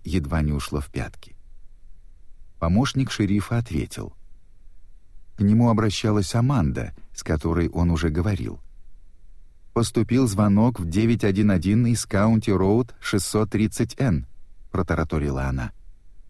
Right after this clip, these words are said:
«Туда едет еще одна машина, но понадобится подкрепление. Ты рядом?» «Менее чем в пяти минутах», ответил Скотт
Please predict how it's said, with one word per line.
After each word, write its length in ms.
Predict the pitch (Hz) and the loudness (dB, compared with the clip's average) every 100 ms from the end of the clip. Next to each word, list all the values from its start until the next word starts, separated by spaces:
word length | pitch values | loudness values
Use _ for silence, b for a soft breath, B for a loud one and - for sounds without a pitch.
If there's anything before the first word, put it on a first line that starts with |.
| - | 0
«Туда 320 | 107 95 104 | 2 4 2
едет 400 | 92 110 104 - | 4 2 0 0
еще 340 | 107 - 151 | -2 0 0
одна 200 | 107 82 | 2 2
машина, 500 | 73 71 - 69 69 - - - - | 2 0 -2 -2 -2 -8 -18 -8 0
но 200 | 110 104 | 2 4
понадобится 580 | 98 98 98 104 - | 4 4 4 0 0
подкрепление. 800 | 113 113 127 120 107 73 65 58 - - - - - - | -2 0 0 2 2 0 0 -4 -8 -14 -16 -16 -16 -2
Ты 140 | 110 | 2
рядом?» 420 | 101 110 120 170 160 - - - - - - - - - - | 4 2 2 2 0 -6 -18 -20 -18 -18 -18 -16 -16 -12 -4
«Менее 480 | 71 73 87 98 95 | 0 2 4 4 2
чем 180 | 104 | 0
в 80 | 90 | 0
пяти 240 | - 90 92 | 0 0 2
минутах», 580 | 90 80 78 95 - - - - | 2 2 0 -2 -4 -14 -18 -8
ответил 500 | - - 76 73 69 | -6 -2 -2 0 -2
Скотт 480 | 69 - 117 - - | -4 -4 -2 -2 -6